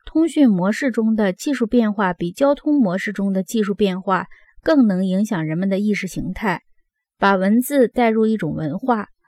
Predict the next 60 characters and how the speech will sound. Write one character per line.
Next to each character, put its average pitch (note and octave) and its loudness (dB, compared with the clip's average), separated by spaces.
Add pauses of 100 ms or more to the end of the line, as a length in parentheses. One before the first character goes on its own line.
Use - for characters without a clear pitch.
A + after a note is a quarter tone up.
(120)
会 C4+ 2
改 E3 -2
变 B3+ 6
这 B3 0
种 G3+ -2
文 F#3 -4
化 A3+ -2
的 G3 -4
认 G#3+ 0
知 A#3 -2
习 - -8
惯、 G#3+ 2 (240)
社 - 2
会 A#3+ 0
关 B3 4
系、 - -4 (200)
社 - 2
会 B3 4
概 C#4 2
念、 F#3 -2 (340)
历 C#4 4
史 - 0
和 F#3+ -6
宗 A#3+ 2
教。 B3 0 (420)
把 G#3+ 4
活 A#3+ 4
字 D#4 0
印 C#4+ 4
刷 C#4+ 2
机 D4 -2
带 C4+ 4
入 G#3+ 4
一 G3+ 2
种 F#3 -2
文 E3 -2
化， F#3+ -4 (300)
你 G#3+ -2
可 B3 2
以 A3+ 8
达 G3 0
到 G#3+ 0
同 F#3+ -4
样 A#3+ 2
的 G3+ 0
目 F#3+ -2
的。 - -14 (480)
但 D4 6
如 C#4 4
果 A#3 4 (300)
把 F#3+ 0
光 D4+ 6
年 G#3 4
速 B3+ -2
度 A3+ 0
的 F3 -6
图 F#3+ -6
像 A#3 2
传 G3 -2
送 A#3+ -2